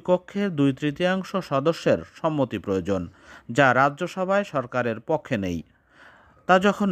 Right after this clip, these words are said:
নেই, তখন কেন সরকার এ বিষয়ে উদ্যোগী হয়েছে, সে নিয়ে প্রশ্ন উঠছে। আইনমন্ত্রী এ বিষয়ে কোনো মন্তব্য না করে জানান, এই বিল নির্বাচনী সংস্কারের অংশ।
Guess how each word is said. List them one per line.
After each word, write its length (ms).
নেই, 300
তখন 260
কেন 240
সরকার 420
এ 120
বিষয়ে 460
উদ্যোগী 380
হয়েছে, 420
সে 160
নিয়ে 280
প্রশ্ন 380
উঠছে। 420
আইনমন্ত্রী 540
এ 40
বিষয়ে 320
কোনো 240
মন্তব্য 460
না 160
করে 260
জানান, 320
এই 160
বিল 340
নির্বাচনী 580
সংস্কারের 680
অংশ। 280